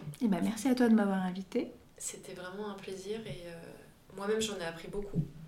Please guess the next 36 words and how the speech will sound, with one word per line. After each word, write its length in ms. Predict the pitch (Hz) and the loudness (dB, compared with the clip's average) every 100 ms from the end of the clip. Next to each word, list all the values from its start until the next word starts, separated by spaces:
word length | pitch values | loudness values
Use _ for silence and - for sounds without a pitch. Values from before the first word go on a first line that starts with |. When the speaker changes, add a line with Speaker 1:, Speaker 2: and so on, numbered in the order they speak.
| - - - - | -18 -20 -20 -16
Speaker 2:
pendant 220 | - 170 | -12 -10
cet 180 | 170 160 | -10 -10
épisode. 300 | 160 - - | -12 -10 -10
C'était 220 | - - | -10 -8
vraiment 300 | 160 180 202 | -8 -6 -6
riche 480 | 202 208 - - - - | -4 0 0 0 -6 -12
et 220 | 175 170 | -10 -10
j'espère 440 | 170 170 180 185 | -8 -8 -8 -10
qu'on 80 | 175 170 165 160 165 - - | -10 -12 -12 -14 -14 -20 -20
pourra 540 | - 180 175 170 170 170 - | -14 -8 -4 -2 -4 -8 -10
refaire 300 | 185 185 196 | -8 -4 -4
des 160 | 180 | -6
épisodes 340 | 170 165 185 175 | -10 -10 -8 -8
donc, 300 | 165 170 175 | -10 -12 -12
euh, 100 | 175 | -12
sur 200 | - 170 | -14 -14
des 240 | - 170 170 - | -14 -14 -16 -16
thématiques 380 | 175 170 - 175 | -12 -10 -10 -10
un 40 | |
peu 100 | - | -12
plus 120 | - | -14
précises. 460 | - 180 - - 185 - | -12 -8 -6 -6 -12 -16
En 60 | - | -16
tout 120 | - | -12
cas, 120 | - | -8
avec, 200 | 185 160 160 - | -8 -8 -12 -16
pour 140 | - | -12
moi, 80 | 180 185 | -8 -6
ça 100 | - | -6
sera 180 | - 165 | -8 -10
vraiment 260 | 165 185 202 | -10 -6 -6
un 60 | |
plaisir. 320 | 196 175 - - - - - - | -6 -8 -10 -12 -16 -10 -10 -2
Speaker 1:
Pour 120 | 233 | 2
moi 160 | 202 170 | 2 2
aussi. 200 | 160 - | -2 -6